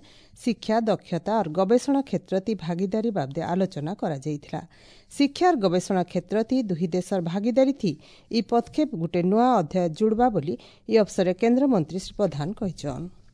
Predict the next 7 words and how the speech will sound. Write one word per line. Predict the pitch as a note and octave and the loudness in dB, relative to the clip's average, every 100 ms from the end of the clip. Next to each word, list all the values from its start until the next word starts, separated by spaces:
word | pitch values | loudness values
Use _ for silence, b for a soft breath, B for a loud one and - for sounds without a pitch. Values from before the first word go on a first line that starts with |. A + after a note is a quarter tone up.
| _ _ _ _ _ - | _ _ _ _ _ 4
ଗଲା | A#3+ A#3+ | 6 6
ସାତ | A3+ C#4 C#4 D4+ | 4 2 2 4
ମାସ | E4 - | 2 2
ଭିତରେ | F3+ - A3 E4 b b b | -4 -2 -6 -8 b b b
ଓଡ଼ିଶା | A3+ C4 C4+ D4+ | 6 8 8 4
ସୂଚନା | B3+ C4 - D4 D4+ | 2 0 4 4 6
ଆୟୋଗର | A3+ F3+ E3 | 6 4 4